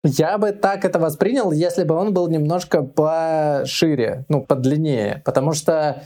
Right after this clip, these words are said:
ну, очень быстро. То есть это, если проводить аналогию, это не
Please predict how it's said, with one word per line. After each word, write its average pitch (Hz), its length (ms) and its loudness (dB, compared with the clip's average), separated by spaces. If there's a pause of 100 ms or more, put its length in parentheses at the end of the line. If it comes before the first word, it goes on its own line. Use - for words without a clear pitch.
(140)
ну, 175 100 2
очень 175 440 0
быстро. 139 340 -2
То 127 140 0
есть 127 120 0
это, 170 280 0
если 156 380 0
проводить 156 440 0
аналогию, 160 460 0
это 143 180 -2
не 147 640 0